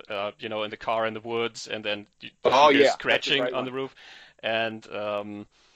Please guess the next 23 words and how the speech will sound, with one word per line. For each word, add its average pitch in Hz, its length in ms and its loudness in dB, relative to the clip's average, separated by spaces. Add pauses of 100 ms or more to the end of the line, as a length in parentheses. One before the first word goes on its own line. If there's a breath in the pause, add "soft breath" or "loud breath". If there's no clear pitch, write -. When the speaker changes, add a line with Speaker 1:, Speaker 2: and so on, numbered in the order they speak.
(380 soft breath)
Speaker 1:
it 131 120 2
Speaker 2:
I 143 80 -4
think - 200 -6
I - 20 4
Speaker 1:
obvious- 190 180 0
Speaker 2:
remember 160 220 -8
hearing 143 300 0
that 135 180 -6
one 123 400 -8
in 131 140 -6
Stephen 135 420 -4
King's 139 320 0
book, - 240 2
Dance 127 320 4
Macabre. 120 460 2
He 113 60 -4
talks 120 340 -4
about 110 240 4
the 104 80 -6
hook, - 440 4
and 113 80 -12
I 113 60 -6
remember 123 260 0